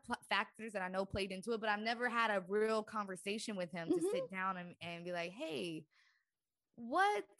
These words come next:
Speaker 1: happened? Or where did this come from?" I wrote him a letter. Like, I did do that.
Speaker 2: Mm.
Speaker 1: I, I was
Speaker 2: Mm-hmm.
Speaker 1: like, "Okay, let me at least write it out and ha-, let him read it on his own time, read
Speaker 2: Yeah.
Speaker 1: it whenever."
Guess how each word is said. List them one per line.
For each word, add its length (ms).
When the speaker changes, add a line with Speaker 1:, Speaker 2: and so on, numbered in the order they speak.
Speaker 1:
happened? 460
Or 140
where 280
did 140
this 140
come 220
from?" 280
I 120
wrote 240
him 100
a 60
letter. 760
Like, 460
I 100
did 220
do 100
that. 300
Speaker 2:
Mm. 160
Speaker 1:
I, 280
I 160
was 140
Speaker 2:
Mm-hmm. 20
Speaker 1:
like, 140
"Okay, 160
let 120
me 140
at 140
least 200
write 260
it 100
out 480
and 560
ha-, 240
let 240
him 440
read 200
it 40
on 140
his 160
own 220
time, 640
read 180
Speaker 2:
Yeah. 40
Speaker 1:
it 280
whenever." 840